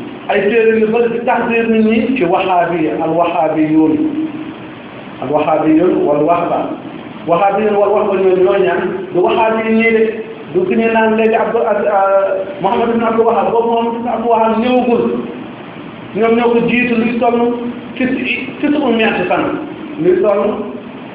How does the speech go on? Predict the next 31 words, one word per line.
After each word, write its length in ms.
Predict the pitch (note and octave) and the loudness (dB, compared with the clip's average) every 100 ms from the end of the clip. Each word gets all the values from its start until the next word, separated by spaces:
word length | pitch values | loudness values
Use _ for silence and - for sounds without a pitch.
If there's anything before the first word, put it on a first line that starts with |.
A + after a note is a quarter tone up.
| - - - - - - - D#3+ | -14 -14 -16 -16 -16 -16 -10 -2
luy 200 | G#3+ A3+ | 0 2
toll 500 | A3 A3 A#3+ C4+ - - - D3+ D3 | 2 4 2 -2 -4 -8 -10 -8 -2
juróom-ñe-, 720 | A#3 B3 A#3+ A#3+ A#3+ A#3+ E3+ | 2 2 2 2 2 2 0
juróom-ñeenti 580 | G3+ B3 B3 A#3+ A#3 A#3 A#3+ | 2 2 2 2 2 2 2
téeméer 420 | G#3 G#3 G#3+ A3 A3+ - | 2 4 2 2 -2 -2
siècle, 480 | A3 - - - - D#3 | 0 0 -2 -6 -6 -4
ñoom 160 | F3 | 0
ñoo 100 | F3+ | 2
ko 100 | E3+ - | 2 0
jiitu. 240 | D3 C#3+ C#3 C#3 - - | 0 0 -2 -4 -6 -2
Kon 100 | D3+ | 2
ñooñu 180 | F3+ F3 | 4 4
bu 80 | F3+ | 4
ñu 80 | |
ñëwee 240 | F#3+ F#3 E3+ | 2 2 2
yàgg 200 | - - | 2 0
na. 120 | G3 - - - - - - - D3+ | -2 -4 -6 -8 -10 -12 -14 -12 -2
Boobu 260 | G3+ G#3 | 0 2
dawla, 260 | G#3 G#3+ A3+ A3+ D#3 D#3+ E3+ | 2 2 2 0 -4 -6 0
boobu 320 | G#3+ A3 A3+ | 2 2 2
ulama 340 | A3+ A3+ G#3 | 0 0 0
Maliki 400 | G#3 G#3+ G#3+ G#3 | 0 0 0 0
yi 60 | G#3 G#3 | 0 0
dañu 180 | G3+ F#3+ | 2 2
bëri 220 | G3+ A#3+ | 2 4
woon 180 | A#3 A3+ | 4 2
Andalus, 560 | A#3+ - F#3+ F#3+ F#3 - - | 0 -2 0 0 -2 -4 -4
Andalus 360 | G3 G#3 G#3 A#3 - - - | -2 0 0 0 -4 -6 -4
bëri 180 | A3+ A#3 A3 G3+ | 0 2 0 0
Madina 300 | G3 G3 F#3+ - | 0 0 -2 0
Qayrawaan. 440 | F3 E3 D3+ D3 | 0 2 0 -2